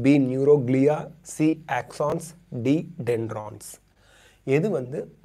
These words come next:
more than one half the volume of neural tissue-வை ஃபார்ம் பண்ணுது?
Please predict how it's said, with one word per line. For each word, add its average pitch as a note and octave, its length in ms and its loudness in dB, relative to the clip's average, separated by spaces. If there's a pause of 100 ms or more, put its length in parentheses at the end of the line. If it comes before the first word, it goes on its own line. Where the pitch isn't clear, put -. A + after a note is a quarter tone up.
more F3 340 2 (120)
than A2+ 200 -2 (100)
one D3+ 360 -2 (100)
half D3 180 -6 (180)
the D3+ 120 -2
volume C3 440 -2
of C3+ 140 -4
neural A#2+ 420 -4
tissue-வை A#2 380 -10
ஃபார்ம் G#2+ 240 -6
பண்ணுது? G2+ 240 -16